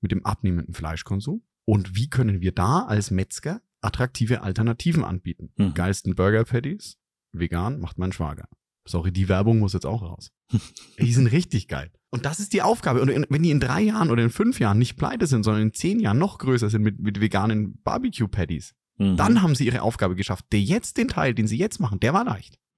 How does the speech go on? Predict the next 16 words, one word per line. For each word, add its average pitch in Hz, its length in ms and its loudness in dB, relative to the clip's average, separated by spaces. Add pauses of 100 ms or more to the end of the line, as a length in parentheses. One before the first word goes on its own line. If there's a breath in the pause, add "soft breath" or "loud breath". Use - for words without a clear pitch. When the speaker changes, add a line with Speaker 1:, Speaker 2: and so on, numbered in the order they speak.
(280 loud breath)
Speaker 2:
Ja. 113 220 -6 (540 loud breath)
Ähm, 139 420 0
aber 156 160 -2
dann, 165 320 2
der, 139 180 -4
äh, 143 100 -2
wie 139 300 -4
viel, 165 300 2
wie 160 100 2
viel 147 240 0
Work-Life-Balance 139 720 0
hat 127 100 -4
denn 123 120 2
deine, 104 460 0
deine 101 240 -4
Schwester - 380 -6